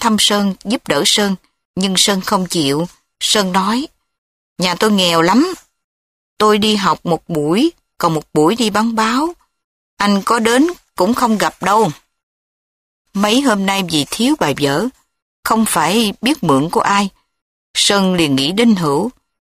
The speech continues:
Sơn cần gặp Hữu để mượn bài vở. Vì vậy Sơn viết thư gửi Hữu, cho biết Sơn bỏ học, vì lẽ gì, và Hữu đến cho Sơn mượn tập chép bài. Thư gửi đi rồi, Sơn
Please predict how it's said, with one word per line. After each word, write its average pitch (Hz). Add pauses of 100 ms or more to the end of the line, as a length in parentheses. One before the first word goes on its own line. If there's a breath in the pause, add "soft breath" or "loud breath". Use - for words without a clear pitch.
(340)
Sơn 226
cần 147
gặp 139
Hữu 147
để 196
mượn 160
bài 151
vở. 147 (600)
Vì 185
vậy 160
Sơn 208
viết 277
thư 226
gửi 185
Hữu, 175 (600)
cho 196
biết 220
Sơn 190
bỏ 143
học, 185 (360)
vì 175
lẽ 156
gì, 156 (440)
và 170
Hữu 156
đến 214
cho 226
Sơn 202
mượn 147
tập -
chép -
bài. 151 (840)
Thư 220
gửi 160
đi 214
rồi, 139 (460)
Sơn 233